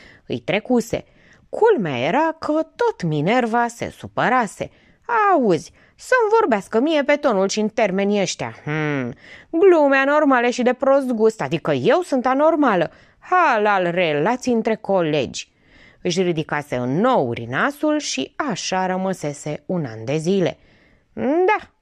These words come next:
făcu Minerva, alungând amintirea cu un gest al mâinii. „V-ați gândit că am putea avea de-a face cu un glumeț?”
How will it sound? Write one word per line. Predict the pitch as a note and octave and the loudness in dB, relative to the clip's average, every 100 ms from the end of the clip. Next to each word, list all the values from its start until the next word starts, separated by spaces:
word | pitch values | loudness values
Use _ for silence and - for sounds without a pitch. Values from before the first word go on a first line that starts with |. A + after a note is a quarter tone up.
| _ | _
făcu | _ - - F3+ | _ -18 -6 -4
Minerva, | C#3+ A#2+ E3+ F#3+ F#3+ | -4 -4 -2 -2 0
alungând | F3+ F3 E3+ E3 | 0 -2 -2 -2
amintirea | D#3+ E3 E3 D#3+ D#3 D3 | -4 -4 -4 -4 -4 -6
cu | D#3+ | -6
un | D#3 | -6
gest | C#3+ E2 - | -6 -8 -6
al | C3 | -4
mâinii. | E3 F3+ D#3+ C3 - - - _ _ - | -2 -2 -2 -6 -10 -20 -20 _ _ -6
„V-ați | C#4 D4 | -4 -2
gândit | D4 F#4+ A4 | 0 2 2
că | - F#3+ | 2 2
am | F3+ F3+ F#3+ | 2 2 0
putea | F#3 F#3 G3 | -2 -2 0
avea | F3+ F3 | 0 0
de-a | E3 D3+ | -2 -4
face | F#3 D#3+ D#3 | -6 -8 -8
cu | C#3+ D#3+ | -6 -6
un | C#3+ | -4
glumeț?” | C3+ C#3 E3 E4+ G#4+ - | -2 0 0 -2 -4 -14